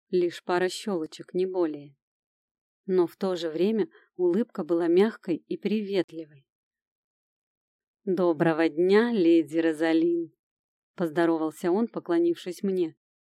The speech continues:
«Мне передали, что вы нуждаетесь в моих уроках».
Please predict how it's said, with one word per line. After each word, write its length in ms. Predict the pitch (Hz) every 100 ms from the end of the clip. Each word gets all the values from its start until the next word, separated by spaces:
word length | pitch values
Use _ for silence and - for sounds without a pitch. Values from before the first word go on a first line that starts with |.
| _ _ _ -
«Мне 400 | 190 185 185 175
передали, 640 | 180 170 151 185 220 180 _ _ -
что 280 | - 196
вы 120 | 175 185
нуждаетесь 760 | 185 180 214 190 160 175 -
в 80 | 170
моих 440 | 175 170 170 165
уроках». 680 | 185 180 165 - 160 - -